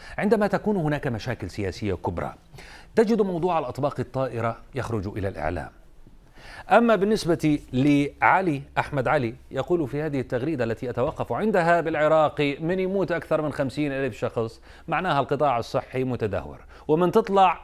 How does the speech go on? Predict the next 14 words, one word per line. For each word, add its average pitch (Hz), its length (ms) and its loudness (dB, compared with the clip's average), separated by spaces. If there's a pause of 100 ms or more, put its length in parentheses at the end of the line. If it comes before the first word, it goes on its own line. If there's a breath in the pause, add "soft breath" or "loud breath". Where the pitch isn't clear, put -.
الأول 180 440 4
بالصرف 147 380 2
على 160 120 4
السلاح 165 380 2
وعايف 156 360 4
الصحة، 156 360 0
معناتها 143 460 0
تحتاج 127 460 0
إلى 117 160 0
تقرير 135 340 0
البنتاغون 151 580 0
بسالفة 117 480 -2
أجسام 170 260 0
طائرة. 123 440 0